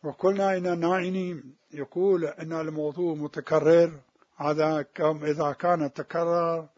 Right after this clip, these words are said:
فحينئذ يعود إلى الجميع كما في الآية الشريفة.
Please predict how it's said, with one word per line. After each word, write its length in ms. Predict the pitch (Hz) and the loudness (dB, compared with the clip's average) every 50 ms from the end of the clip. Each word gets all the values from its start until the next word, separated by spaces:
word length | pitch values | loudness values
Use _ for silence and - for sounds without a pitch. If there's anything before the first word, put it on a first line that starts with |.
| _ _ | _ _
فحينئذ 720 | _ - 151 131 127 147 170 156 143 143 143 - 151 139 135 | _ -6 -4 -4 -4 -4 -6 -6 -6 -8 -8 -8 -10 -10 -8
يعود 680 | 131 131 131 135 139 165 175 165 127 147 160 165 147 - _ _ _ _ _ - | -6 -6 -6 -4 -4 -4 -4 -4 -4 -4 -4 -4 -6 -8 _ _ _ _ _ -10
إلى 160 | 156 151 156 | -4 -2 -2
الجميع 600 | 151 139 - - 160 151 156 170 185 185 185 175 | -2 -4 -4 -4 -6 -4 -4 -4 -4 -4 -4 -6
كما 440 | 160 - - 160 160 175 175 147 131 | -6 -8 -8 -8 -6 -4 -4 -6 -6
في 140 | - - 139 | -8 -12 -14
الآية 300 | 139 147 139 147 175 196 | -10 -8 -6 -4 -2 -2
الشريفة. 460 | 180 - - 147 131 120 113 - _ | -4 -4 -8 -14 -14 -14 -16 -20 _